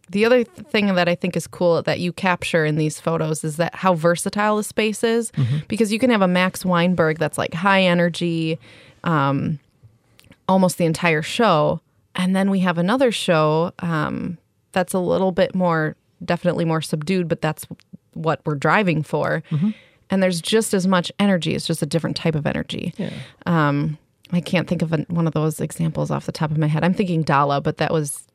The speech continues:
Speaker 1: way before you were
Speaker 2: Yeah.
Speaker 1: here.
Speaker 2: But no, but it, it comes across in the, in the imagery. It, it has to, right? 'Cause I'm,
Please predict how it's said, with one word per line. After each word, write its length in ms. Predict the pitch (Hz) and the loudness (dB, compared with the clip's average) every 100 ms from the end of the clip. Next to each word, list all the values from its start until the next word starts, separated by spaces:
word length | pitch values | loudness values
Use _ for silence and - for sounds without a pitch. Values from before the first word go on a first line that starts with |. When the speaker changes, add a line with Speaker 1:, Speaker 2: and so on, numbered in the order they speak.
| _ _ | _ _
Speaker 1:
way 120 | 170 | -2
before 480 | 160 156 156 147 156 - _ | -2 -4 -4 -2 -4 -8 _
you 100 | 156 | -2
were 60 | 139 | 0
Speaker 2:
Yeah. 60 | 120 | 2
Speaker 1:
here. 260 | 180 - 160 | 2 2 -2
Speaker 2:
But 120 | 208 | 0
no, 300 | 226 165 - 165 160 - | 2 2 0 -4 -6 -2
but 160 | 185 | 0
it, 80 | 185 | 0
it 240 | 196 - 180 | -2 -2 -4
comes 260 | - 214 165 | 0 0 0
across 460 | 113 107 92 - - - | -2 0 0 -4 -12 -10
in 220 | - 110 107 | -2 0 0
the, 260 | 98 92 | 0 -2
in 140 | - 104 | 0 0
the 100 | 95 | 2
imagery. 500 | 98 104 110 107 107 | 0 0 0 0 0
It, 140 | 101 | 0
it 140 | 110 104 | 0 0
has 260 | 135 156 | 0 -2
to, 200 | - 80 | -4 -8
right? 260 | 87 95 104 | -6 -6 -4
'Cause 160 | 113 107 - | -4 -4 -2
I'm, 340 | 117 120 107 | 0 2 0